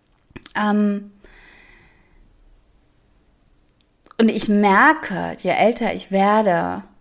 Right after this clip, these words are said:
dass ich ohne Bewegung nicht auskomme. Wenn ich mich ein paar Tage oder ja, vielleicht sogar mal zwei Wochen nicht bewege,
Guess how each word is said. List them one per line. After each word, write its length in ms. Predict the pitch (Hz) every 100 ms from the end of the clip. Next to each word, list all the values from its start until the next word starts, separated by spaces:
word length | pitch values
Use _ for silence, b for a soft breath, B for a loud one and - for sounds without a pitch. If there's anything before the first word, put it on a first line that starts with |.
| _ -
dass 160 | - 180
ich 260 | 180 - -
ohne 320 | 240 294 247
Bewegung 640 | 185 185 202 214 180 175
nicht 280 | 170 - -
auskomme. 800 | 180 185 - - - 175 175 - - _ _ B B B B
Wenn 140 | 190
ich 160 | 233 240
mich 280 | 285 302 -
ein 200 | 202 202
paar 340 | 220 214 220
Tage 800 | 220 226 214 226 214 190 175 - -
oder 260 | 190 180 - -
ja, 280 | - 202 220
vielleicht 280 | 220 202 190
sogar 200 | 202 196
mal 200 | 196 185
zwei 340 | - 202 190
Wochen 380 | 196 233 247 196
nicht 380 | 220 262 - -
bewege, 720 | 214 202 220 240 208 170 -